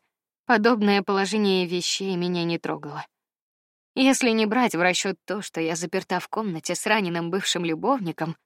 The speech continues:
которого пыталась убить, то моё настроение можно было даже назвать хорошим.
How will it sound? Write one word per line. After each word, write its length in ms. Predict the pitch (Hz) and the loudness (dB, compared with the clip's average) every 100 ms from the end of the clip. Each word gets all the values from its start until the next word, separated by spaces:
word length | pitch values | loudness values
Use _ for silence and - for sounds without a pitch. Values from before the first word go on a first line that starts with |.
| _ _ | _ _
которого 440 | - 202 170 170 | -4 -2 0 -2
пыталась 580 | 160 202 156 147 147 - | -2 -2 -2 -6 -6 -6
убить, 420 | 160 180 269 - _ _ _ _ _ _ | -4 -4 -4 -8 _ _ _ _ _ _
то 100 | - | 2
моё 260 | 277 285 311 | 4 6 6
настроение 760 | 311 - 269 240 202 214 214 | 4 4 2 4 4 4 2
можно 340 | 208 208 202 202 | 4 2 4 2
было 240 | 190 190 | 2 2
даже 240 | 185 180 190 | 2 2 2
назвать 440 | 185 175 175 - | 0 0 -2 -2
хорошим. 640 | - 185 190 269 - 147 | 0 2 2 0 -4 -8